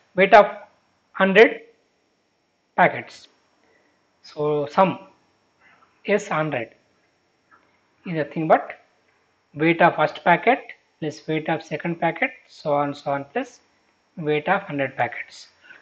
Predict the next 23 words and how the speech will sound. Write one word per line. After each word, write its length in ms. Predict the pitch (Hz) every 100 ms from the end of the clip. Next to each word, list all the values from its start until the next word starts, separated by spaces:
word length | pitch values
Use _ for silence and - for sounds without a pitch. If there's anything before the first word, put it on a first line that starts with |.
| _
What 140 | 190 214
they're 100 | 190
asking? 460 | 135 - 254 - -
What 120 | 180
the 80 | 190
probability 520 | 175 160 160 151 139
that, 280 | 156 254 - - _ _ _ _ _ _ _
so 200 | - 160
the 140 | 156
weight 280 | 160 190 190
of 120 | 202
hundred 340 | 165 170 165 -
packets 680 | 143 156 220 - - - _ _ _ _ _ _
will 160 | 175 165
be 140 | 175
more 280 | 175 160 170
than 360 | 160 240 - - _
three 180 | 196 196
thousand. 400 | 180 131 117 110 - _ _ _ _ _ _ _ _ _ _ _ _ _ _ _ _ _ _ _ _ _ _ _ _ _ _ _ _ _ _ _ _ _ _ _ _ _ _ _ _ _ _ _
Here, 380 | 254 226 - - _ _ _ _ _ _ _
so 600 | _ - 196 208 339 - -
we 140 | 202
are 160 | 226